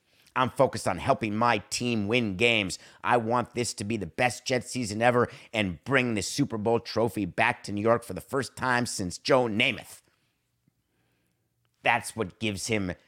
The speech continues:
the ability to say it, is if he's on now, but then will not be on next season. So, Aaron Rodgers will not appear on McAfee next season. Wait to see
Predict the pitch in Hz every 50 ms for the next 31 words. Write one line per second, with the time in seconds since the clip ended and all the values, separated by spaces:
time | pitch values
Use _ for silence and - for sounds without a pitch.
0 | _ _ _ _ _ _ - 101 101 92 82 - 120 117 113 101 98 90 80 -
1 | - - 165 147 135 117 90 87 - _ _ _ - - 92 92 107 104 - 101
2 | 98 90 101 98 107 98 87 98 113 127 123 110 104 95 87 82 - _ _ _
3 | _ _ _ _ _ _ _ _ _ _ - - - - - 98 95 92 92 92
4 | 87 85 - - 90 78 76 80 78 76 76 - - - 78 67 - - - _
5 | _ _ _ _ _ _ _ _ _ _ _ - - - 147 117 - - - _
6 | _ _ _ _ - 135 147 156 151 143 135 139 131 131 123 110 117 92 101 117
7 | 160 156 139 131 143 120 101 - - - 123 120 113 104 101 - 95 101 101 98
8 | 98 92 92 - 95 87 - 95 87 85 82 - - - 80 69 64 - - -
9 | _ _ _ _ _ _ _ - _ - - 175 196 - - 165 123 - - -
10 | 139 135 120 117 113 98